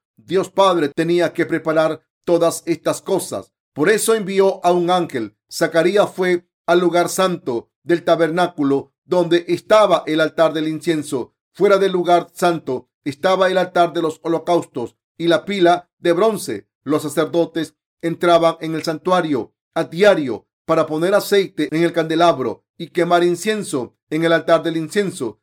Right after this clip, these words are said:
Zacarías estaba poniendo incienso en el altar cuando vio a un ángel al lado del altar del incienso. Imagine lo sorprendido que debió quedarse. ¿Han visto a un ángel alguna vez? Quizá no hayan visto nunca a un ángel,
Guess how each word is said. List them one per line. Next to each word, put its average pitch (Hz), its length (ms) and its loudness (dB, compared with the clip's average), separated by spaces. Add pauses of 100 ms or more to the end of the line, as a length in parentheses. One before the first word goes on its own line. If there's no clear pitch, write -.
(160)
Zacarías 170 680 0
estaba 165 420 0
poniendo 170 640 -2 (120)
incienso 170 760 -4 (140)
en 160 140 -2
el 165 100 2
altar 165 500 0 (160)
cuando 175 360 2
vio 226 340 0
a 196 80 2
un 185 200 0
ángel 151 500 -4 (160)
al 156 160 2
lado 196 280 4
del 143 120 0
altar 139 340 0
del 151 140 -2
incienso. 139 600 -6 (420)
Imagine 196 460 0
lo 247 100 4
sorprendido 208 640 0
que 175 120 2
debió 175 380 2
quedarse. 170 640 -2 (320)
¿Han 175 180 0
visto 247 300 2
a 233 60 4
un 208 140 0
ángel 180 300 2
alguna 151 320 0
vez? 196 280 -6 (540)
Quizá 247 300 0
no 247 120 0
hayan 233 220 0
visto 185 320 -6
nunca 202 340 -4
a 185 200 -4
un 185 180 -2
ángel, 120 420 -6